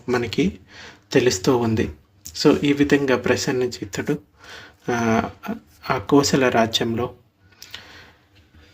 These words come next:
ఉమ్, బౌద్ధం ఇంకా ముందుకు వెళ్ళడానికి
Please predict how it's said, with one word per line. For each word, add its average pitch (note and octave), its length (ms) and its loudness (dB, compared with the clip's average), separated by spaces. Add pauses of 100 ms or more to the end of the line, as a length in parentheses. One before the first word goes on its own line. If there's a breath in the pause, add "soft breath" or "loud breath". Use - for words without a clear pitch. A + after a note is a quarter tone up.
(640 loud breath)
ఉమ్, A2+ 420 -2 (100)
బౌద్ధం C#3 500 4 (840)
ఇంకా A#2 580 0
ముందుకు C#3 460 2
వెళ్ళడానికి A#2 880 0